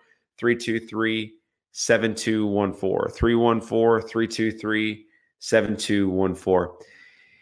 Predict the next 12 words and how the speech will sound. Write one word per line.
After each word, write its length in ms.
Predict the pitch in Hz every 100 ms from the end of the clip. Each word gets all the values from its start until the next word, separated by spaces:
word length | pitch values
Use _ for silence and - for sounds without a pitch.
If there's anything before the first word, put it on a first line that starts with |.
| _
You 80 | -
know, 60 | 120
guys, 340 | 131 127 - -
this 360 | 113 127 131 -
past 480 | 127 123 120 -
week, 440 | 107 120 120 120 -
um, 420 | 104 104 98 95 98 _ _ _ _ _ _ _ _ _ -
I've 100 | 113
just 200 | 120 113
been 120 | 123 117
exposed 640 | 110 - 113 117 113 -
to 380 | 110 107 101